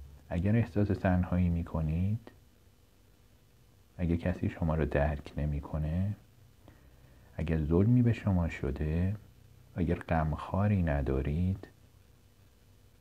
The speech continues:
چرا به خدا نمیگید؟ اون میشنوه و زودتر از اون چی که فکر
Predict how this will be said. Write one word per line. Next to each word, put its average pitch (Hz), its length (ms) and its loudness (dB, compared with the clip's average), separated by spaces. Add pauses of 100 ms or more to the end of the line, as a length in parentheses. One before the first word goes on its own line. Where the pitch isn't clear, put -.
(380)
چرا 85 220 -6
به 87 100 -4
خدا 71 300 -4
نمیگید؟ 98 680 -2 (1000)
اون 107 120 0
میشنوه 98 960 0 (1800)
و 82 100 2
زودتر 87 480 -4
از 107 180 0
اون 110 160 2
چی 110 180 -4
که 110 120 -4
فکر 85 380 -4